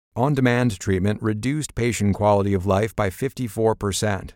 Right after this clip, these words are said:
compared to twenty-six percent for prophylaxis and twenty percent for gene therapy.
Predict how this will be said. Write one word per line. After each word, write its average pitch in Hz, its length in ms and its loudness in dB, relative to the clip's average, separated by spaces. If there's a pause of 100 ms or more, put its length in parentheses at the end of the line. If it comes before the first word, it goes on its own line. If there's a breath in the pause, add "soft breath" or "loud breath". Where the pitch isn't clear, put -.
(100)
compared 117 340 6
to 110 80 0
twenty-six 110 540 2
percent 92 420 -2
for 98 120 -2
prophylaxis 98 1000 0
and 107 180 2
twenty 127 320 2
percent 85 460 -4
for 95 100 0
gene 101 320 4
therapy. 60 520 -8